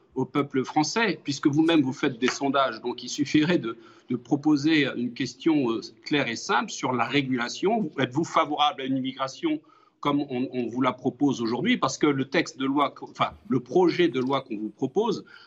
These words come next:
alors, il y a, il y a, il y en a un peu pour tout le monde, hein, c'est l'auberge espagnole, je vous dirais même, c'est presque une loi à la Majax.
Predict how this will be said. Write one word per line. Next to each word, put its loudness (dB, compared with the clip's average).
alors, 0
il -2
y 2
a, 2
il -2
y 4
a, 4
il 4
y 6
en 6
a 4
un 2
peu 0
pour -8
tout -2
le 0
monde, 0
hein, -6
c'est -8
l'auberge -2
espagnole, 0
je -10
vous -6
dirais -2
même, 2
c'est -12
presque -8
une 6
loi 4
à 2
la -2
Majax. -2